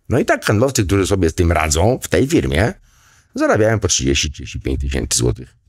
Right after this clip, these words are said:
miesięcznie. A ci, którzy sobie nie radzą, zarabiają po dziesięć tysięcy.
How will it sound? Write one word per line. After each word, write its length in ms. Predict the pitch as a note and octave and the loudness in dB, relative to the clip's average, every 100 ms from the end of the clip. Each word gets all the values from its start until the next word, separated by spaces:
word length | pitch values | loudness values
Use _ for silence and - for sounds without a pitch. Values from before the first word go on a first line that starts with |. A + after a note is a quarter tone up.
| - | -6
miesięcznie. 520 | D2 - - - G2+ - _ _ - | -4 -2 -4 -6 -10 -14 _ _ -2
A 100 | G2 | 0
ci, 180 | D#3 | 0
którzy 200 | C3 A2+ | 2 2
sobie 260 | G#2 F#2+ G2 | 2 0 0
nie 160 | A#3 D#4 | 2 2
radzą, 320 | F2+ D#2 A#2 | 2 0 -2
zarabiają 380 | B3 D#4+ F#4 F#4 | 0 0 0 0
po 100 | F#4 | 0
dziesięć 360 | - - C3+ | 0 -2 -4
tysięcy. 380 | - - G#2 - | -2 -2 -2 -6